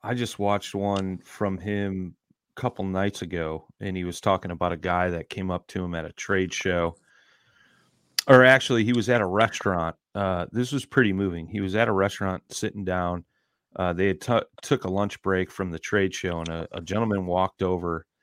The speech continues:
and, uh, said, "I don't want to disturb you during your meal, but I need to let you, I need to talk to you before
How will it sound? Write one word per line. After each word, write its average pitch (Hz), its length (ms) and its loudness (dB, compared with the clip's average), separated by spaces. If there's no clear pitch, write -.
and, 95 500 2
uh, 87 340 0
said, 101 280 -2
"I 98 100 4
don't 123 140 4
want 120 140 2
to 107 40 -2
disturb 101 460 -2
you 101 80 -4
during 98 320 -2
your 92 100 -4
meal, 90 380 -2
but 92 120 0
I 90 80 2
need 92 300 -2
to 90 420 -4
let 95 300 0
you, 98 160 -6
I 95 100 0
need 107 280 0
to 95 100 -10
talk 98 400 -4
to - 140 -8
you 87 220 -2
before 90 840 0